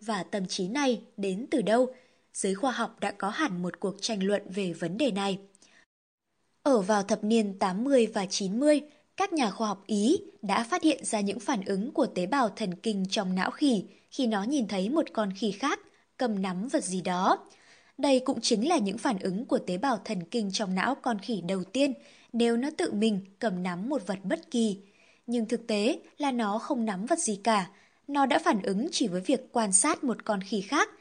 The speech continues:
đang cầm thứ gì đó. Tế bào thần kinh của con khỉ quan sát đã phản ứng như thể là chính nó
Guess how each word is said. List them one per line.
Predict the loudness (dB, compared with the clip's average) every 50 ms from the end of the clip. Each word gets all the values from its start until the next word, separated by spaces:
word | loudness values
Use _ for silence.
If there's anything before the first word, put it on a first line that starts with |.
| -20 _ -8
đang | -6 -4 -4 -4 -4 -4 0
cầm | 0 0 0 0
thứ | -4 -4 -2 -2
gì | 0 0 0 0
đó. | 0 0 0 2 2 2 2 0 -2 -8 -20 _ _ _ _ _ _ _
Tế | 0 2 6
bào | 6 6 6 6 2
thần | -2 -4 -4 -2
kinh | -2 0 0 0
của | -2 -4
con | -2 -2 -2 -2 -2
khỉ | -2 -2 -2 -2 -2 -2
quan | -2 -2 -2
sát | 0 0 2 0 0 -2 -4 -14 -20 -14 -4
đã | -2 0 0
phản | 2 2 0 0
ứng | 0 0 0 0 0 -2 -4 -6 -14 -20 _ -2 0
như | 0 0
thể | 0 0 0 0 0 -2
là | -4 -6 -8 -6
chính | -4 -4 -2 -2 -2 0
nó | 2 2 4 4 4 2